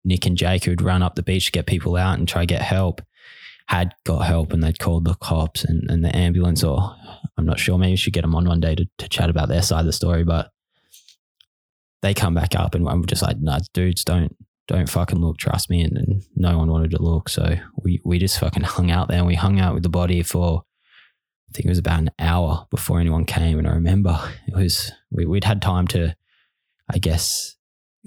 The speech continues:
digest what had just happened. And, you know, we were just fucking in, di-, really distraught, obviously, and just go, "Holy shit, we're so fucking lucky." Like,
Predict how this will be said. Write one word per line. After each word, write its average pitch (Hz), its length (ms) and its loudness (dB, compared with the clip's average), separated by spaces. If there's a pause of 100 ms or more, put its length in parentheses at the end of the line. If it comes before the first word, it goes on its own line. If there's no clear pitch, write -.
(480)
digest 85 580 0
what 87 160 0
had 87 100 0
just 85 240 0
happened. 87 420 0
And, 76 120 0
you 76 80 0
know, 82 100 0
we 90 100 2
were 90 40 0
just - 280 -2
fucking - 540 -2
in, 90 220 2 (140)
di-, 110 140 0 (120)
really 104 340 2
distraught, 90 400 0
obviously, 85 520 0
and 82 160 2
just - 180 -2
go, 80 280 0
"Holy 92 340 0
shit, - 360 0
we're 90 100 -2
so 95 220 0
fucking - 320 -4
lucky." 87 360 0
Like, 82 300 -4